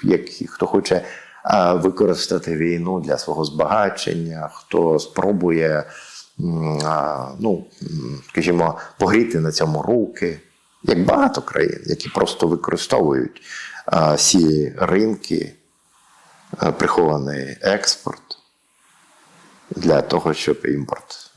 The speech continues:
експорт-імпортні операції, які для того, щоб, в принципі, через них, е, могли працювати росіяни. Це колишні кра-, е, кра-, республіки Радянського Союзу, багато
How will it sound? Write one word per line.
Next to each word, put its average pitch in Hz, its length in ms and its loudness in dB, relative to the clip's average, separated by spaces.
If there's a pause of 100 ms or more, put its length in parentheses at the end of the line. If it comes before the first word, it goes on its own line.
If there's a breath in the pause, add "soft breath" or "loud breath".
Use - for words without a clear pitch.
експорт-імпортні - 1000 0
операції, 92 840 2
які 76 280 0
для 71 220 0
того, 82 240 -2
щоб, 73 220 -2
в - 60 -16
принципі, 78 640 0 (300 loud breath)
через 85 420 2
них, 98 380 0
е, - 140 -6 (300)
могли 80 280 -2
працювати 69 480 -2
росіяни. - 420 -8 (640 loud breath)
Це - 180 -12
колишні 76 640 2 (600 loud breath)
кра-, - 220 2
е, 78 480 2
кра-, 76 320 2 (400)
республіки 76 560 -2
Радянського 69 440 -10
Союзу, 98 440 2
багато 78 400 -4